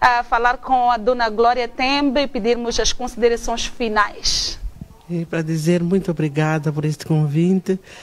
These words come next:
Speaker 2: Posso dizer que hoje aprendi muito, porque ouvi muita coisa,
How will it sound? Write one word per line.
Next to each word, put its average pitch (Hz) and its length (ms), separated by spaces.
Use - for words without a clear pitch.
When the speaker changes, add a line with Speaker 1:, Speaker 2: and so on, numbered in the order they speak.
Speaker 2:
Posso 185 160
dizer 165 180
que 160 240
hoje 180 480
aprendi 160 500
muito, 180 720
porque 170 220
ouvi 160 180
muita 156 320
coisa, 180 560